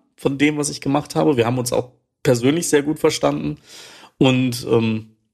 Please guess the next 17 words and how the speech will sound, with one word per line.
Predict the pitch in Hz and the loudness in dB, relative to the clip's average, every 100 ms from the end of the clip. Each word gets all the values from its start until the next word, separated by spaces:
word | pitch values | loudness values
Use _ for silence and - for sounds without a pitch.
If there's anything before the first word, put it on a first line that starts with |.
| _ - _ | _ -14 _
mit | 123 135 | 0 2
dem | 135 127 117 | 0 0 -2
habe | 113 123 | 0 0
ich | 120 - | -4 -2
dann | 110 120 123 123 123 | 0 2 2 0 -2
daraufhin | 113 113 117 127 123 | 0 0 0 -2 -2
eine | 117 113 113 113 113 - | -2 0 2 2 0 -4
Zwei-Mann-Band, | - 117 117 120 113 123 113 110 107 104 98 - - _ _ _ _ _ _ | -6 0 0 2 2 0 0 0 0 -4 -6 -10 -10 _ _ _ _ _ _
ähm, | 120 107 110 123 | -2 -2 -8 -10
gegründet. | - 120 123 113 113 - - _ _ _ _ - _ | -8 -2 -2 -2 -6 -10 -18 _ _ _ _ -14 _
Wir | 127 | -2
hießen | 147 131 143 | 0 -2 0
Laudanum | 117 110 123 120 104 120 156 202 247 _ - - _ - | 2 2 2 0 -2 0 0 0 -6 _ -18 -18 _ -18
<laughs> | - - - 147 - | -14 -10 2 2 2
und | 135 135 135 120 - - - - - - - 254 - 285 | 0 0 -4 -8 -8 -16 -18 -18 -8 -6 0 0 2 0
waren, | 123 113 123 131 131 123 | 2 2 2 0 -2 -2
äh, | - 120 117 117 | 0 2 2 0